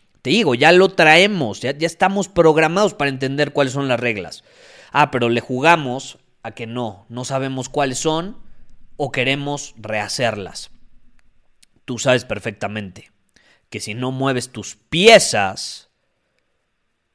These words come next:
vas a terminar perdiendo todo lo que es valioso en tu vida. Entonces te quiero desafiar en este episodio a que juegues. Deja de quejarte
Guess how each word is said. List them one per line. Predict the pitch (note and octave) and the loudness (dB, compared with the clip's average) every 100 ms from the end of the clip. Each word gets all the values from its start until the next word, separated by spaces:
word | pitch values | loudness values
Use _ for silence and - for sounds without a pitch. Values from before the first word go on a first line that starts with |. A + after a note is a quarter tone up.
| - | -10
vas | G2 A2 | -6 -4
a | C#3+ | -4
terminar | D3 A#2 G#2 G2+ A2+ A#2+ | -2 -4 -6 -6 -8 -4
perdiendo | C3+ B2+ A2+ A2+ A#2+ B2 A2+ - _ - | -4 -4 -4 -6 -6 -4 -6 -8 _ 4
todo | G#3 G3+ C#3+ A#2 E2 - - | 6 6 4 -2 -2 -10 -12
lo | G#2 G#2 | -10 -6
que | B2+ | -4
es | B2 | -4
valioso | A#2+ A2+ A#2 A2 | -2 -2 -4 -6
en | A2 G#2 | -8 -10
tu | F#2 | -12
vida. | F#2 E2+ - _ _ _ _ _ _ _ _ _ _ _ _ _ _ _ _ _ | -12 -14 -20 _ _ _ _ _ _ _ _ _ _ _ _ _ _ _ _ _
Entonces | G#2+ F#2+ A#2+ A2+ G#2+ G#2+ | -18 -6 -4 -4 -6 -14
te | - | -14
quiero | G2+ F#2+ | -12 -8
desafiar | G2 A#2+ B2+ A#2+ | -6 -4 0 0
en | A#2 F#2 | -2 -8
este | - G#2+ | -12 -10
episodio | D3+ D#3+ A#2+ F#2+ F#2+ _ _ _ _ _ _ _ _ _ _ _ _ _ _ _ - | -4 -2 -2 -2 -12 _ _ _ _ _ _ _ _ _ _ _ _ _ _ _ -10
a | G#2+ | -10
que | G#2+ | -10
juegues. | - B2+ G#2+ E2+ - - - _ _ _ _ _ _ - | -6 0 0 -2 -12 -12 -14 _ _ _ _ _ _ -14
Deja | G2+ B2+ | -8 -6
de | B2 | -6
quejarte | D3+ - C#3+ C3+ C3+ C3+ C3+ C#3 - | -4 2 2 2 0 -2 -2 -4 -14